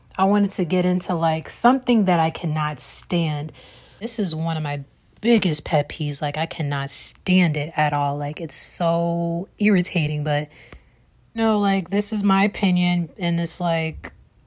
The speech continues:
I just, you know, wanna, like, state how I feel about it.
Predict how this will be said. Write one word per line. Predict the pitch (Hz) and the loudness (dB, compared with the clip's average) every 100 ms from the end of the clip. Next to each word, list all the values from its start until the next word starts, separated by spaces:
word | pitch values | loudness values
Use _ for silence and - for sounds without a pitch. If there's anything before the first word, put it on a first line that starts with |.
| _ | _
I | - 196 | -2 0
just, | 185 190 - - | 2 2 0 0
you | 180 | 2
know, | 175 180 | 4 2
wanna, | 170 147 165 165 160 | 0 -2 -2 -2 0
like, | 156 151 156 - - - - _ _ _ _ | 0 -2 -4 -8 -12 -20 -20 _ _ _ _
state | - - - - 196 185 185 | -6 -2 -2 2 4 4 0
how | - 185 170 | -2 2 4
I | 165 | 4
feel | 160 - 160 | 2 -2 -4
about | 156 147 143 143 | -4 -2 -2 -2
it. | 160 | -6